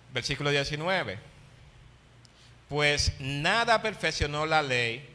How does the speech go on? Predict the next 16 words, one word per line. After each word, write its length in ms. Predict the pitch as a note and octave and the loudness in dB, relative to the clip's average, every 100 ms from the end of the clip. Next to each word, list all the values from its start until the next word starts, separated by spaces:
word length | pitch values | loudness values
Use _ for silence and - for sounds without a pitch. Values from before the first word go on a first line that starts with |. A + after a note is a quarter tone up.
| - - - - - - - | -20 -20 -20 -20 -20 -20 -12
y 100 | C#3+ | -6
de 100 | C#3+ | 0
la 100 | C#3+ | 2
in-, 180 | C#3+ D#3 - - - | 0 -2 -10 -20 -6
introducción 1000 | D3 C#3+ C#3+ - E3+ G#3+ G3+ C3+ B2+ D3 B2 | -4 -4 -4 -4 -2 0 0 0 -4 -12 -2
de 120 | C#3 | 0
una 260 | D3 F3 E3+ | 2 2 2
mejor 680 | E3+ D#3+ C#3 C#3+ C#3+ C#3+ D3+ - - - - - - - - - | 2 0 0 -2 0 -2 -6 -18 -20 -20 -20 -20 -20 -20 -20 -8
esperanza, 960 | C3+ C3 - C3+ C3+ C#3+ C#3+ B2 - E2+ - - - - - | -4 -2 2 4 6 4 2 -4 -6 -6 -8 -20 -20 -20 -6
por 120 | C3 | -2
la 220 | C3+ B2+ | 0 0
cual 300 | C#3+ D3+ E3+ | 2 2 2
nos 160 | F3 - | -2 -2
acercamos 1000 | D3 C#3 C3+ B2+ E3 G#3+ C4 C#4+ D#4+ - - - - - - - - | 0 0 -2 -2 2 2 0 -4 -6 -10 -12 -20 -20 -20 -20 -20 -8
a 260 | B2+ A#2+ | 0 0
Dios. 680 | A2+ A#2 A2 G#2 - - - | 0 -4 -6 -8 -10 -12 -16